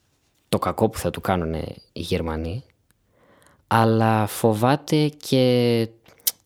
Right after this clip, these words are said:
είναι ανασφαλής για, για τον ίδιο του τον εαυτό. Γιατί ποτέ δεν κατάφερε να έχει όντως εξουσία.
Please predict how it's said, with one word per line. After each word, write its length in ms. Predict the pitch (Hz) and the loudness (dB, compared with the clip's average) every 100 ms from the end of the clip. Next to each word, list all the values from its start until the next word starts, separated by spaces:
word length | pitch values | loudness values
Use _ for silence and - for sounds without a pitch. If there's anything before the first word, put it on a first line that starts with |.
| _ _ _ - | _ _ _ 0
είναι 220 | 113 131 | 4 4
ανασφαλής 720 | 131 123 - 110 107 131 143 | 4 2 0 0 2 2 2
για, 180 | 131 127 - _ - | 0 -2 -2 _ -4
για 200 | 110 110 | -2 2
τον 160 | 113 | 2
ίδιο 160 | 135 135 | 2 0
του 80 | 131 | 0
τον 180 | 120 | 0
εαυτό. 560 | 113 110 - 123 82 - _ _ _ _ _ _ | 2 -2 0 0 0 -6 _ _ _ _ _ _
Γιατί 300 | - 98 117 | -4 0 -2
ποτέ 580 | - 117 101 - 123 110 | 0 0 0 2 0 2
δεν 360 | 113 113 110 107 - | 2 2 0 -4 -6
κατάφερε 560 | 101 - 107 - 101 | -2 0 0 0 0
να 140 | 98 98 | 0 -2
έχει 240 | 101 101 | -2 0
όντως 300 | 101 95 - | 0 -2 -6
εξουσία. 680 | - 101 - 95 104 143 | -8 -8 -6 -4 -4 -4